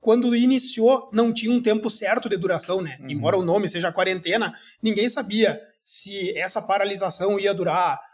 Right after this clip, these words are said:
Speaker 1: uma semana, um mês,
Speaker 2: Uhum.
Speaker 1: dois meses, e hoje as pessoas não sabem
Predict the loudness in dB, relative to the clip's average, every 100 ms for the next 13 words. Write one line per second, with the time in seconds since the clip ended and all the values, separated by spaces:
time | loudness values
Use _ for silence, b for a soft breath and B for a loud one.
0 | B -10 -6 -4 -4 -2 2 4 4 2
1 | 0 -2 0 0 0 -4 -8 -4 0 2
2 | 0 -2 0 0 -2 -4 -2 -2 -2 -6
3 | _ -4 -2 0 -2 -4 -4 -4 0 0
4 | 0 0 -2 0 2 2